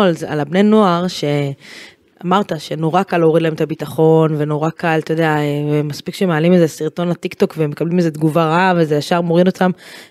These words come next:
אה, יש פה גם הרבה עניין של גנטיקה, זאת אומרת, אה, ילד שרואה אחד כזה כמו שניאור שמח, שהוא, אתה יודע, בנוי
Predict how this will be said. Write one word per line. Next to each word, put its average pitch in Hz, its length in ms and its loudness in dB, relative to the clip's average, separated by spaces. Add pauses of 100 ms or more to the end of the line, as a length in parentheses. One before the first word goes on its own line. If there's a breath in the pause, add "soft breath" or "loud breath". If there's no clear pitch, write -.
אה, 175 140 4 (1080)
יש 175 120 -4
פה - 140 -2
גם 240 80 4
הרבה 190 180 4
עניין 160 180 2
של 175 140 0
גנטיקה, 208 520 2
זאת - 160 -8
אומרת, 160 380 0
אה, 160 140 0 (500 loud breath)
ילד 196 200 4
שרואה 180 720 4
אחד 180 240 -2
כזה 165 300 -2
כמו 165 760 4
שניאור 185 320 2
שמח, 160 580 2
שהוא, 170 360 4
אתה 190 120 2
יודע, 180 100 4
בנוי 175 340 4